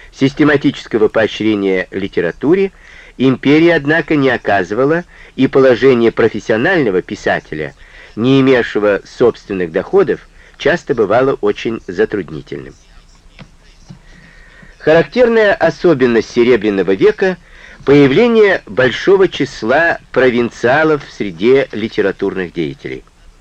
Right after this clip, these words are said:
В частности, Испания, старейшая и культурно наиболее выросшая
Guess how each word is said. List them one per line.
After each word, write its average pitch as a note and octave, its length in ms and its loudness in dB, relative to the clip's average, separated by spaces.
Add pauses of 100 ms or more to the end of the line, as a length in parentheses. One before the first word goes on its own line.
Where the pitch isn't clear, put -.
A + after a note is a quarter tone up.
(600)
В - 40 -20
частности, D3 840 -2
Испания, A#2 800 -2 (460)
старейшая G#2+ 800 0
и A2 140 -8
культурно F2 580 -4
наиболее E2+ 500 -2
выросшая F2+ 680 -2